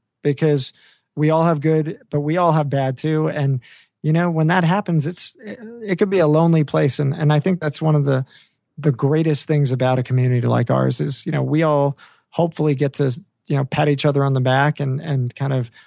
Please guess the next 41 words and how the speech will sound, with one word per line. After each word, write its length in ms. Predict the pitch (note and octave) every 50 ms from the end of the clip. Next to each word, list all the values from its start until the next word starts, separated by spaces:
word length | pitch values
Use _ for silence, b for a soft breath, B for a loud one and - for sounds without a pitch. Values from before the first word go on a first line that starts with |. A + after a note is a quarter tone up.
| b b
hold 220 | - - D3+ D3 C#3+
each 140 | C#3+ C3 -
other's 220 | D3 C3+ C3+ B2
hands 320 | - C#3+ C#3+ C#3 C#3 B2+
when 140 | C3+ C#3 B2+
things 240 | C3 C3+ C3+ B2+ A#2+
aren't 260 | B2+ B2+ B2+ C3+ - _ _ _
going 240 | - C#3 C3+ C3 B2+
so 180 | - - C3+
well. 320 | B2+ B2 B2 B2 B2 B2 A#2+ B B B B B B B
So 280 | - - E3 D#3 D3 - B B B B B
keep 160 | - A#3 A3 D#3
going, 300 | G#3 A#3 A3+ G3+ D#3+ C#3
keep 220 | - E3 E3+ D#3+
going, 460 | - F3+ F3 F3 F3 E3+ E3+ E3+ F3
uh, 220 | - F3+ D3+ D#3 D3
keep 160 | - - F#3
fighting 320 | - - E3+ E3+ E3 E3+ E3
the 80 | D#3
fight, 320 | C#3+ - D#3+ E3 F3 - -
keep 160 | - F3 D#3+
trying 220 | - - D#3+ D#3+
to 180 | D#3 D#3 D3+ D3 B B B B B B
stand 360 | - - - E3 D#3+ D#3+ E3
up 160 | E3 D#3+ D#3+
for, 320 | - D#3+ D3+ C#3 D3 -
for 180 | E3 - D#3 D3
people 360 | C3+ - D#3 D3+ - D#3+ D#3 C#3+
who, 320 | C#3+ D3 C#3+ C3+ C3+ B2+ b b b b b b b b
who, 360 | _ - D3 D3 C#3 C#3 C#3 C3+
uh, 360 | C3+ C3+ C#3 C3+ C3+ C3 A#2+ - - _ _ _ _ _ _ _ _ _ _ _ _ _ _ _ _ _ _ _ _ -
who 120 | D#3 D3
need 220 | C#3+ D3 D#3 D3
to 80 | - D#3
be 140 | C#3 C#3+ C#3+
stood 220 | C3+ - - D3+ C#3
up 160 | D3 D3 -
for. 260 | - E3+ E3+ F3 E3 D#3+ B B B B B B B
You 100 | C#4 D4
know, 160 | A3 - - -
I, 160 | - G3+ -